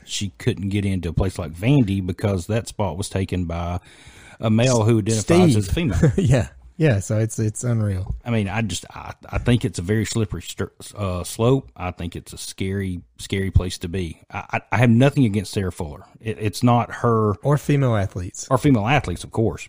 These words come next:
Speaker 1: But 'cause, I mean, I don't mind. I don't, I have a tough time watching W N B A, but I like women's soccer. I watch, I watch more women's Olympic soccer than I do men's.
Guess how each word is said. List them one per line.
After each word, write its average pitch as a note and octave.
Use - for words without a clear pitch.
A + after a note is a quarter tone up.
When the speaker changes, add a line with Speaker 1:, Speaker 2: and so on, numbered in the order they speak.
Speaker 1:
But G#2
'cause, F2
I -
mean, D#2
I F#2
don't G2
mind. F2
I G2
don't, F2+
I F#2+
have F2
a -
tough -
time E2+
watching E2
W G2
N E2+
B F2
A, G#2+
but G2+
I A#2
like C#3
women's C3+
soccer. C3
I F#2+
watch, C#3
I D3+
watch G3
more F3
women's D#3+
Olympic C#3+
soccer A2+
than G#2+
I G2+
do G2
men's. F#2